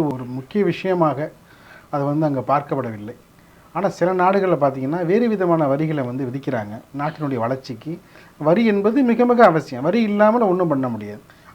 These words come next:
அது மாநில அரசாக இருந்தாலும் சரி தான், மத்திய அரசாக இருந்தாலும் சரி தான், இல்ல வந்து ஐரோப்பிய நா-, போன்ற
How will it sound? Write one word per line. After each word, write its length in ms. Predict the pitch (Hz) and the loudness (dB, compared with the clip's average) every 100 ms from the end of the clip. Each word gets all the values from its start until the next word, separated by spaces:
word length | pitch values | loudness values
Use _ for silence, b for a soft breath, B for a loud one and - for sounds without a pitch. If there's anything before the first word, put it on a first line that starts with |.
| 135 | -4
அது 100 | 131 127 | -2 -2
மாநில 260 | 139 160 151 143 | 0 0 2 0
அரசாக 280 | - 143 143 | -2 -4 -4
இருந்தாலும் 300 | 139 143 139 | -4 -4 -4
சரி 140 | 151 139 | -6 -6
தான், 120 | 185 233 - b b - | -6 -8 -16 b b -4
மத்திய 340 | 147 165 196 | -2 2 2
அரசாக 260 | 147 160 139 | 2 0 -2
இருந்தாலும் 300 | 135 131 123 | -2 -2 -4
சரி 120 | 123 139 | -6 -6
தான், 100 | 208 - b b | -8 -12 b b
இல்ல 140 | 202 185 | 2 4
வந்து 140 | 196 175 | 6 6
ஐரோப்பிய 320 | 196 208 208 190 | 6 4 4 4
நா-, 120 | 160 | 4
போன்ற 180 | 180 165 | 4 4